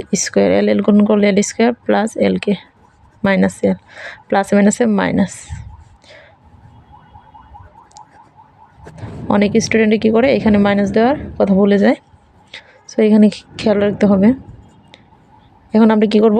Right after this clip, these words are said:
এ এর মান বের করব। স-, এই সব বাম পক্ষের রাশি কি করব? ডান পক্ষে নিয়ে যাব। আর ডান পক্ষের রাশি এই ঠিক থাকবে এল স্কয়ার। প্লাস ওই পাশে গেলে মাইনাস, প্লাস মাইনাস হবে, মাইনাস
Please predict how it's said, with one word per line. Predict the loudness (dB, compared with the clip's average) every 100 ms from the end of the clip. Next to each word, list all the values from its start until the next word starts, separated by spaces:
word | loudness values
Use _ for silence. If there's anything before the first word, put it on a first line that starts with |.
| 0
এ | 2 2
এর |
মান | 0 0 0
বের | 0
করব। | 0 2 -2 -4
স-, | -10 -10 -8 0
এই | 2 2
সব | 2 2 2
বাম | 2 0 0
পক্ষের | 0 2
রাশি | 0 0
কি | 0
করব? | 0 2 0 -4 -4
ডান | -2 0
পক্ষে | -2 2
নিয়ে | 2 2
যাব। | 2 0
আর | 0
ডান | 0 0 -2
পক্ষের | -2 0
রাশি | -2 0
এই | 0 0 _ -4
ঠিক | -4 -2
থাকবে | -2 0
এল | 0 -2
স্কয়ার। | -2 -4 -4 -20 -20 -20 -20 _ 0
প্লাস | 0 0 -4 -4
ওই | 0
পাশে | 0 2
গেলে | 2 2
মাইনাস, | 2 2 2 2 -2 -14 -20 _ _ _ _ _
প্লাস | -2 0 0
মাইনাস | 0 2 0 0
হবে, | 2 0 -2 _ _ _ _ _ _ _ -4
মাইনাস | 0 0